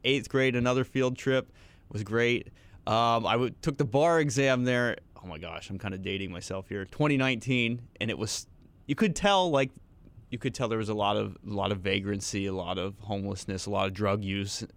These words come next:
in the city, just in Center City. Um, and then in twenty twenty, my National Guard unit was activated, and I was there in a law enforcement capacity and interacted with a lot of police officers,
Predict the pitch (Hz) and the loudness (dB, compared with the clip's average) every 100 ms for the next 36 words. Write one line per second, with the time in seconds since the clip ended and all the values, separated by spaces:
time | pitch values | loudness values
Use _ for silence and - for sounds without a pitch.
0 | - 107 98 - 98 98 101 - - 131 | -10 -6 -6 -2 -2 -2 -4 -8 -2 0
1 | 123 - - - - - - 160 131 - | 0 -4 -14 -18 -20 -8 0 2 2 2
2 | 151 113 - 90 80 - - - - - | 0 0 -2 -8 -8 -12 -16 -20 -20 -4
3 | 98 101 98 - - 107 104 104 101 104 | 0 2 2 -2 -4 -2 0 0 -2 -2
4 | 120 110 120 151 135 127 120 - - - | -2 -2 0 2 2 0 -4 -14 -16 -8
5 | 101 95 92 98 98 - 107 110 107 104 | -4 -4 -4 -2 -2 -2 -4 0 0 -2
6 | 101 - 98 98 - 92 92 95 98 - | -6 -4 -2 -2 -4 -6 -4 -4 -8 -10
7 | - 95 95 92 87 87 - - 101 104 | -10 -6 -2 -2 -4 -6 -14 -4 -2 0
8 | 104 104 107 107 101 98 - - - - | -2 -2 -2 0 0 -2 -6 -20 -20 -18
9 | - 104 110 110 110 117 107 - 98 101 | -8 -2 0 0 -2 -2 -4 -4 -8 -6
10 | 101 95 98 95 95 98 - - 98 90 | -4 -4 -6 -8 -6 -8 -12 -8 -6 -4
11 | 90 90 90 - - - 110 110 107 110 | -4 -4 -8 -12 -18 -10 -6 -2 -2 0
12 | 101 98 98 101 98 104 98 110 107 - | -2 -4 -2 0 2 2 -2 -2 -2 -2
13 | 98 95 95 95 98 - | -4 -4 -10 -6 -6 -8